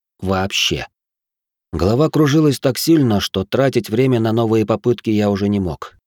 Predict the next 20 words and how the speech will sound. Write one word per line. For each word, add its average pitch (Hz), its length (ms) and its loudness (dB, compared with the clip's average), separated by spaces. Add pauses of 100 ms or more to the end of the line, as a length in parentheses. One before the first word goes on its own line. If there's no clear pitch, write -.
(460)
Пришлось 131 480 0
идти - 280 -4
так. - 420 -8 (600)
А 95 140 -2
где-то 113 300 0
и 98 100 2
ползти, 107 560 -4 (300)
и 120 80 -4
лежать. 78 560 -4 (800)
Ноги 113 320 0
едва 104 300 2
держали 113 420 2
меня 107 260 0
даже 104 260 0
на 104 100 0
карачках. - 640 -6 (580)
Периодически 90 580 -2
я 85 280 0
терял 92 300 -2
сознание, 95 640 -2